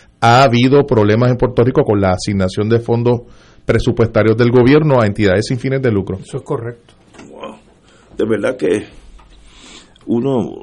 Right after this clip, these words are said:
Speaker 3: como vive en una burbuja, cuando uno lee esta noticia, uno ve lo ab-, abnegado que ha sido estas personas que trabajan
Speaker 1: Sí.
Speaker 3: allí por décadas,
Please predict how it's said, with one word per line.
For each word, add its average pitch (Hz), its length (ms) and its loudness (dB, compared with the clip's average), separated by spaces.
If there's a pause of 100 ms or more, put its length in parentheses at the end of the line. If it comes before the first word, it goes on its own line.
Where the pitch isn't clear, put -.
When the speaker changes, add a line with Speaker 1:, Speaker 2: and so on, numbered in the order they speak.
(180)
Speaker 3:
como 95 240 0
vive 117 260 2
en 117 80 0
una 117 200 0
burbuja, 98 640 -2 (800)
cuando 80 240 -6
uno 104 160 -2
lee 113 140 0
esta 110 160 -6
noticia, 101 480 -8
uno 92 180 -8
ve 104 160 -4 (840)
lo 82 240 -4
ab-, 76 160 -8 (220)
abnegado 82 680 -6
que 104 100 -8
ha 87 40 -8
sido 98 320 -6
estas - 240 -10
personas 92 420 -12
que 90 120 -12
trabajan 73 400 -12
Speaker 1:
Sí. 107 80 -4
Speaker 3:
allí 101 180 -4
por 82 280 -8
décadas, 80 800 -6